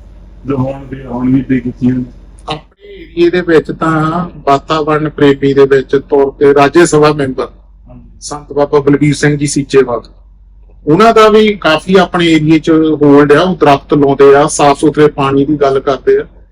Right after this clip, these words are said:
Speaker 2: ਤੁਸੀਂ ਉਹਨਾਂ ਤੱਕ ਨਹੀਂ ਅਪਰੋਚ ਕੀਤੀ? ਤੁਹਾਡਾ ਪਿੰਡ ਤਾਂ ਉੱਥੋਂ ਸਾਰਾ ਪੰਜ, ਦਸ ਕਿਲੋਮੀਟਰ ਤੇ ਆ ਪਿੰਡ ਸਾਰਾ।
Speaker 1: ਹਾਂਜੀ, ਦਸ ਕਿਲੋਮੀਟਰ ਤੇ ਆ।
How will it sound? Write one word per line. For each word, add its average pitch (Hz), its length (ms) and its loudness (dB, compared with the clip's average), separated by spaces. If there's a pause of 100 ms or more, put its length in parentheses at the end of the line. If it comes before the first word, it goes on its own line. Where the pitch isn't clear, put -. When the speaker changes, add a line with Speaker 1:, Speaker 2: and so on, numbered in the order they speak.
(340)
Speaker 2:
ਤੁਸੀਂ 175 200 0
ਉਹਨਾਂ 196 220 4
ਤੱਕ 226 260 2
ਨਹੀਂ 220 160 4
ਅਪਰੋਚ 202 300 4
ਕੀਤੀ? 214 180 0
ਤੁਹਾਡਾ 190 300 2
ਪਿੰਡ 202 240 2
ਤਾਂ 226 120 4
ਉੱਥੋਂ 214 220 4
ਸਾਰਾ 208 200 4
ਪੰਜ, 196 380 0
ਦਸ 170 220 0
ਕਿਲੋਮੀਟਰ 208 420 4
ਤੇ 214 160 4
ਆ 208 100 4
ਪਿੰਡ 190 160 0
ਸਾਰਾ। 185 300 -2 (260)
Speaker 1:
ਹਾਂਜੀ, - 140 -4 (120)
ਦਸ - 180 -8
ਕਿਲੋਮੀਟਰ 131 380 -4
ਤੇ 127 140 -8
ਆ। 120 100 -16